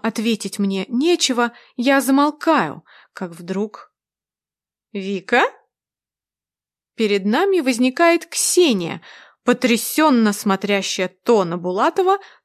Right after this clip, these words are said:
то на меня, находящуюся у него на руках.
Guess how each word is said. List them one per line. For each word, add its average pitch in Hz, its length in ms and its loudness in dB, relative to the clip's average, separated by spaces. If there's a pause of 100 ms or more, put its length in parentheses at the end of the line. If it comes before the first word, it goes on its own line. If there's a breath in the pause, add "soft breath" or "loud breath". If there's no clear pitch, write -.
(140)
то 359 180 4
на 330 120 2
меня, 285 500 2 (300 soft breath)
находящуюся 262 920 0
у 208 140 -2
него 208 440 0 (100)
на 214 160 2
руках. - 600 -6